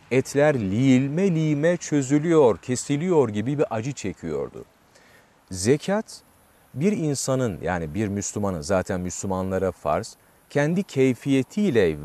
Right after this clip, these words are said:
vermek, e, durumunda olduğu bir sadaka değil, bir farz, aynı zamanda bir zorunluluk. Dolayısıyla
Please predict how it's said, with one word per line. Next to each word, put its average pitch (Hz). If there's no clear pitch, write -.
vermek, 113
e, 113
durumunda 107
olduğu 107
bir 123
sadaka 110
değil, 95
bir 139
farz, 101
aynı 131
zamanda 101
bir 127
zorunluluk. 95
Dolayısıyla 87